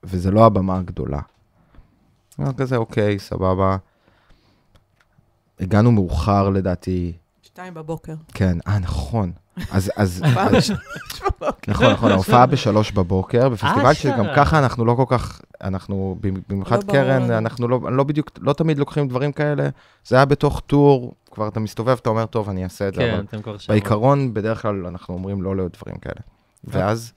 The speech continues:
Speaker 1: אז לדעתי הגענו מהמלון מאוחר, אז כאילו היינו במלון נגיד עד, עד, עד אחת, ואז אמרנו, "טוב,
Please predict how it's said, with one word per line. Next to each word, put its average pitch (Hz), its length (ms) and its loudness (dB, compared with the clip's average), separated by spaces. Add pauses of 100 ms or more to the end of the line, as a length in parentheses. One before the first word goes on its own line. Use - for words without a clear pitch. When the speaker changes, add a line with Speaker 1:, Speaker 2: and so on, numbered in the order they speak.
(500)
Speaker 1:
אז 92 160 -8
לדעתי 98 300 -2
הגענו 120 320 2
מהמלון 101 540 0
מאוחר, 127 460 0
אז 104 220 -6
כאילו 95 240 -6
היינו 98 160 -4
במלון 95 400 -4
נגיד 92 280 -8
עד, 82 120 -6 (120)
עד, 87 60 -8 (320)
עד 92 120 -6
אחת, 131 460 2
ואז 98 160 0
אמרנו, 104 220 -2
"טוב, 113 320 0